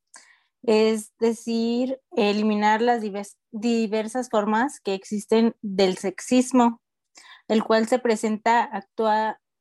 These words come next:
con actitudes de prejuicio y comportamientos discriminatorios basados en dis-, en supuestas inferioridad y dif-, diferencias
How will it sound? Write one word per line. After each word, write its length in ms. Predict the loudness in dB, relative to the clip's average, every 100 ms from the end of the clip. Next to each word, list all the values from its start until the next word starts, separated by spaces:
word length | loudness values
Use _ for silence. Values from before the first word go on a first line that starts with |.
| _ _ _ _ _
con 180 | -6 -4
actitudes 720 | -4 -4 -4 0 0 0 -2
de 80 | -6
prejuicio 720 | -6 -6 -4 -4 -4 -2 -2
y 100 | -2
comportamientos 1040 | -4 -6 -6 -4 -4 -4 -4 -4 -6 -12 _ _ _ _ _ 0
discriminatorios 1160 | 6 6 6 6 8 8 8 6 6 6 8
basados 520 | 6 6 6 6 6 4
en 320 | 2 0 -6 _ -6
dis-, 280 | -2 -2 -2 _ _ _ _ _ _ _ _ _ _ _
en 220 | 4 4 4
supuestas 680 | 2 0 2 2 2 0
inferioridad 960 | 0 0 0 -2 -2 -2 -2 0 0 0 _
y 140 | -10 -6
dif-, 600 | -8 -10 _ -20 -20 -20 -10
diferencias 1300 | 0 0 2 2 4 6 4 4 4 4 4 0